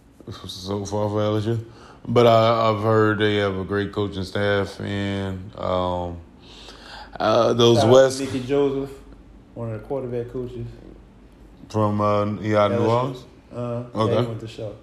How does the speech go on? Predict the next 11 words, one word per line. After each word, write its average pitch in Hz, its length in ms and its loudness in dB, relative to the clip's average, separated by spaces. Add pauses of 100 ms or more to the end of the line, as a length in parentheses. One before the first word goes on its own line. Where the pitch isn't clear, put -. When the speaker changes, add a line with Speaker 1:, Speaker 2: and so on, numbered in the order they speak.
(260)
Speaker 1:
Okay. 143 400 2 (1400)
Um, 113 840 2
Speaker 2:
He 120 60 -6
Vance 117 380 -6
Joseph 110 320 -8
brother. 107 280 -12 (360)
Speaker 1:
Oh, 139 460 4
okay, 113 280 4 (220)
gotcha. 98 340 4 (120)
Makes 95 200 -6
sense. 110 280 -8